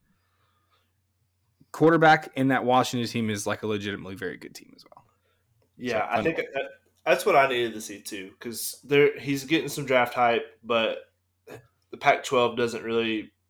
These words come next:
Speaker 2: have a lot of elite defenses over there. And I
Speaker 1: True.
Speaker 2: want, and he does have three great wide receivers. I mean, he's got three guys that are gonna get drafted first round probably. Um, but he did it against a very good Texas defense that's gonna, that's got N F L talent everywhere. So
Speaker 1: Mm-hmm.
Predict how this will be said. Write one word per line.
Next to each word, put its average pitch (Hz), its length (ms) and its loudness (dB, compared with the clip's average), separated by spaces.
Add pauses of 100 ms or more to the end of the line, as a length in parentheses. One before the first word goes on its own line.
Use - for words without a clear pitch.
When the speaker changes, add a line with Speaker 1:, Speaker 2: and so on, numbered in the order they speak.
(140)
Speaker 2:
have 113 220 -2
a - 20 -2
lot 104 200 0
of 98 180 -8 (320)
elite 113 280 -2
defenses 117 540 -8
over 123 180 0
there. 127 300 2 (480)
And 113 100 0
I 117 60 4
Speaker 1:
True. 123 80 4
Speaker 2:
want, 117 320 0
and 120 120 -12
he 143 140 -4
does 131 260 4
have 117 280 -2
three 117 460 -8
great 107 300 -4
wide 104 200 0
receivers. 98 440 -14
I - 40 -14
mean, 98 260 -18
he's 110 160 -16
got 95 160 -10
three 110 220 -4
guys 104 240 -2
that 113 80 -4
are 110 40 -2
gonna 110 140 -8
get - 80 -20
drafted 98 400 -6
first - 260 -8
round 98 240 -6
probably. - 440 -12 (600)
Um, 92 400 -8 (160)
but - 120 -6
he 131 120 -6
did 135 200 2
it 131 40 0
against 127 240 -2
a 113 60 -4
very 110 260 0
good 113 160 -4
Texas - 680 -10 (260)
defense 113 480 -8
that's 101 140 -14
gonna, 92 420 -8 (240)
that's 117 160 -12
got 117 200 -2
N 113 80 -2
F 110 140 -6
L 107 120 -4
talent 104 400 -6
everywhere. 98 540 -6
So 107 340 -2
Speaker 1:
Mm-hmm. 107 180 -6